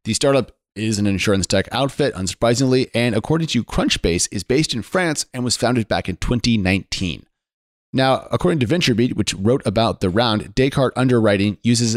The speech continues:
collects, and analyzes all sorts of data to help insurers kind of, like, understand risk. So I'm presuming that it brings kind of a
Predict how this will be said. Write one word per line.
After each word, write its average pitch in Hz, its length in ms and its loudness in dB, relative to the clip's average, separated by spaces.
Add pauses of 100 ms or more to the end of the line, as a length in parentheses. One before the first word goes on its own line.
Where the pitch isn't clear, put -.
(160)
collects, 110 380 -2
and 104 160 0
analyzes 104 640 0
all 160 180 4
sorts 135 360 0
of 101 100 -6
data 110 240 2
to 95 80 -2
help 120 180 -2
insurers 113 500 0
kind 120 200 -2
of, 101 140 -2
like, 95 200 0
understand 107 720 -2
risk. 135 360 -2 (260)
So 131 120 0
I'm 131 100 2
presuming 147 400 2
that 143 100 2
it 92 140 -2
brings 113 260 2
kind 98 180 -2
of - 0 -
a 78 120 -4